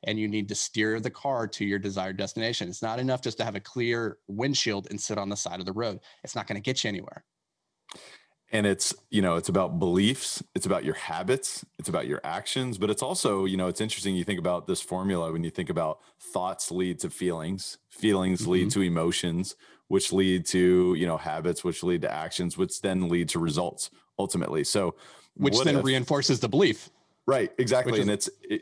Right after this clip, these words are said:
Speaker 2: it's either, it's either a negative spiral or it's a positive spiral. Which direction you
Speaker 1: Mm.
Speaker 2: wanna go? And how interesting, you know, and, and the other thing too, I'll say,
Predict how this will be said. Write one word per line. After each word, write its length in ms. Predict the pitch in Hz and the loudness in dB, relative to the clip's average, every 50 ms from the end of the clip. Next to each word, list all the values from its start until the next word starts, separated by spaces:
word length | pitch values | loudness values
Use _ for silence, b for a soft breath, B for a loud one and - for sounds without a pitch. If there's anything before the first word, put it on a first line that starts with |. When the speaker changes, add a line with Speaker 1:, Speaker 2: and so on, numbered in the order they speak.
| - - | -6 -6
Speaker 2:
it's 240 | - 107 107 - - | -4 -2 -2 0 0
either, 300 | 135 131 123 123 120 120 | 0 2 2 2 2 2
it's 220 | - 110 101 - 123 | 0 -2 -2 0 0
either 240 | 117 110 113 104 | 0 0 0 2
a 100 | 101 98 | 2 0
negative 420 | 95 92 92 95 110 143 160 165 135 | 0 0 0 0 0 0 -2 -2 -2
spiral 440 | - - 117 113 120 135 147 151 135 | -2 -2 0 0 0 0 0 -2 0
or 60 | 110 | 0
it's 80 | 98 - | 0 -2
a 40 | 87 | -4
positive 520 | - - 95 90 90 82 87 78 73 - | -6 -4 -4 -4 -2 -2 -2 -4 -4 -6
spiral. 480 | - - 76 65 50 50 55 - - - - | -6 -6 -6 -6 -6 -8 -10 -14 -16 -14 -8
Which 300 | - 90 104 117 - - | -2 0 0 0 0 -2
direction 360 | 95 98 101 101 101 - 139 | -2 -2 -2 -2 0 0 -2
you 80 | 110 95 | -2 -2
Speaker 1:
Mm. 60 | 87 | -2
Speaker 2:
wanna 140 | 85 76 73 | -4 -6 -4
go? 340 | 71 90 - 143 - - _ b b b b b b b - 110 | -2 -2 -2 -4 -6 -10 _ b b b b b b b -4 -2
And 460 | 113 113 110 110 107 110 101 117 - - | 0 0 0 0 0 -2 -2 -2 -6 -8
how 300 | - 98 107 110 123 131 - | -6 -4 -2 -2 -2 -2 -4
interesting, 800 | - 117 135 - - 113 - - - 95 85 85 87 90 98 104 - | -4 -4 -4 -4 -4 -4 -4 -2 -2 -2 -2 -2 -4 -4 -6 -6 -4
you 100 | - 107 | -4 -2
know, 140 | 101 98 101 | -2 -2 -2
and, 360 | 104 101 110 120 113 113 - | -2 -4 -4 -4 -4 -4 -6
and 120 | - 113 | -2 0
the 80 | 101 127 | 2 2
other 160 | 139 135 113 | 2 2 0
thing 160 | 104 104 92 | 0 -2 -2
too, 120 | - 110 101 | 0 0 0
I'll 120 | 90 82 | 0 -2
say, 360 | - - 90 85 82 85 87 | -2 -2 0 0 0 0 -2